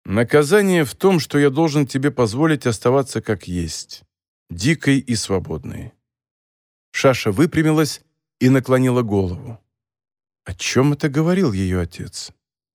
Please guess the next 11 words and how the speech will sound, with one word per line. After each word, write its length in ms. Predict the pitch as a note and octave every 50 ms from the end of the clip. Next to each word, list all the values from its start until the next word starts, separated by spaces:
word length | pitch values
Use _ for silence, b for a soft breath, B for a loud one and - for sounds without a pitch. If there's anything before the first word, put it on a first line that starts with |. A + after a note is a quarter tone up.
| _ _ _ _ _ _ _ _
"Что 460 | - - - - - _ - B2+ C#3+
ты 140 | D3+ - F3
должен, 460 | D3+ F3+ F3 F3+ F3 D#3+ - F3+ F3
папа?" 420 | E3 - F#3 F3+ E3+ - F3 F3 D#3+ - _ _ _ _ _ _ _ _ _ _ _ _ _ _ _ _ _
"И 140 | - F#2+ G2+
должен 540 | F#2 B2+ E3 F3+ F3 D#3+ C#3+ E3 E3 C#3+
проводить 480 | - C3+ C#3 C3+ C3+ C3 B2+ D#3 D#3 -
с 100 | - -
тобой 320 | - C3 A#2+ A#2+ D3 D3+
больше 400 | C3+ A#2 B2+ C3+ A#2+ - - B2
времени. 600 | A2+ G#2 G2+ G2+ G2 F2+ F2 D#2+ D2+ C2+ B1+ A1+